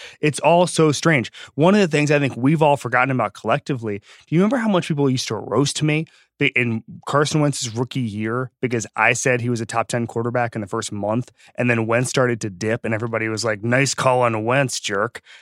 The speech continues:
And, and because his stock had gone down so, uh, dramatically from basically midseason till the end of the season, and then he starts off the next year like an M V P candidate. Like, this stuff happens all the time with young quarterbacks. It's just whether or not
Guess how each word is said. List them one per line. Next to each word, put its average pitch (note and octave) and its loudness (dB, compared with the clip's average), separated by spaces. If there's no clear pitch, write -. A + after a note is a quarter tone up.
And, C3 4
and B2+ 0
because C#3 0
his C#3+ 0
stock B2+ 2
had C3 -6
gone A#2+ 0
down A#2 2
so, C3 2
uh, G#2+ 0
dramatically A2+ 0
from A2 -4
basically A2+ -2
midseason A2+ -4
till G#2+ -4
the G2+ -6
end G#2+ -4
of A#2 -6
the A#2+ -4
season, C3 -2
and A2+ -6
then A2 -2
he A2+ -4
starts G#2+ -2
off G#2+ 0
the A#2+ -4
next A2 0
year A2+ 0
like A2 -2
an A2 -2
M G#2 -4
V G2+ -6
P A#2+ -4
candidate. C#3+ -2
Like, B2+ 0
this F#3 2
stuff G#3+ 4
happens E3 2
all C#3 4
the D3 2
time A#2 0
with A#2 -2
young A2+ -4
quarterbacks. C#3+ 0
It's B2+ -4
just C#3+ -2
whether C#3+ 2
or D3 0
not B2+ 2